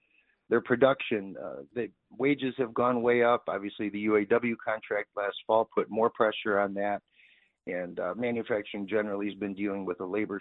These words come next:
shortage for several years. Um, so they've, they've, they've invested a whole lot of money in increasing automation, buying more robots, and, and that sort of thing to, to deal with those,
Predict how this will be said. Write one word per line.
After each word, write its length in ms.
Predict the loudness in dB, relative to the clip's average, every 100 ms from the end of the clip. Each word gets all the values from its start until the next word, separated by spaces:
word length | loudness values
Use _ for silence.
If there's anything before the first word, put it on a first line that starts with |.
| -4
shortage 360 | -2 -2 -6 -10
for 140 | -12 -6 -2
several 280 | -2 -2
years. 440 | -2 0 0 0 -4 -16 _ _ _ _ _ _ -4
Um, 260 | -2 -4 -2
so 120 | 0
they've, 180 | 2 0 -4
they've, 240 | -6 -6
they've 220 | -6 -6 _ -8
invested 540 | 0 2 2 2 4
a 60 | 4
whole 200 | 6 8
lot 180 | 6 4
of 60 |
money 440 | 2 2 2 -2 -2
in 120 | -6
increasing 680 | -6 -6 -6 -4 -4 -4 -4
automation, 680 | -2 -2 -2 -8 -8 -10 -6
buying 280 | -2 -2 -2
more 200 | -2 -2
robots, 460 | -2 -2 0 0 -4 -18 _
and, 420 | -8 -8 -6 -6
and 220 | -4 -2 -2
that 120 | -2
sort 160 | -2 -2
of 120 | -4
thing 240 | -6 -10 -8
to, 100 | -10 -8
to 100 | -8
deal 260 | -4 2 4
with 180 | 4 2
those, 220 | -6